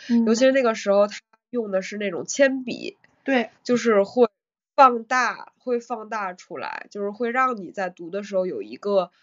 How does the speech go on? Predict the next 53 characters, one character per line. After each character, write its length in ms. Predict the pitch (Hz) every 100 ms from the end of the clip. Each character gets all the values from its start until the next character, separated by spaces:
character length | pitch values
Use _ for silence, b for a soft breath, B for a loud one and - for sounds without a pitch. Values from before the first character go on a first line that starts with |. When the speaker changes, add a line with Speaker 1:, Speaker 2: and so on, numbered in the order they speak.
| _ -
Speaker 2:
停 420 | - 208 175 190
顿， 320 | 220 233 196
然 140 | 160 170
后 60 |
会 160 | 190 208
有 160 | 143
一 80 | 104
些 340 | 170 185 180 185
思 300 | - - 202
考。 340 | 196 - - -
就 100 | 262
是 60 |
我 120 | 233
觉 220 | 175 160 151
得 160 | 196
《朝 280 | 196 190 175
鲜》 180 | 220 190
这 120 | 196
本 120 | 175
书 200 | 175 196
也 100 | 185
是 100 | 175
比 160 | 180 107
较， 240 | 90 53 - B B B
他 240 | 196 190
深 240 | 196 247
入 300 | 240 240 185 -
讲 240 | - - - -
的 200 | - -
一 160 | - -
个 400 | - 117 - -
故 180 | - 147
事， 280 | - - -
所 200 | - 196
以 20 |
如 120 | 208 226
果 100 | 226
有 160 | 170
资 240 | - - 214
源 240 | 170 92
的 100 | 131
话， 60 | -
Speaker 1:
嗯。 20 | _ _ -
Speaker 2:
可 60 |
以 40 | -
看 300 | - 196 -
一 40 | -
下。 180 | - - B B B
然 20 |
后 60 | 196 _
他 320 | - 247 247
那 260 | 247 240 214
个 340 | 202 196 55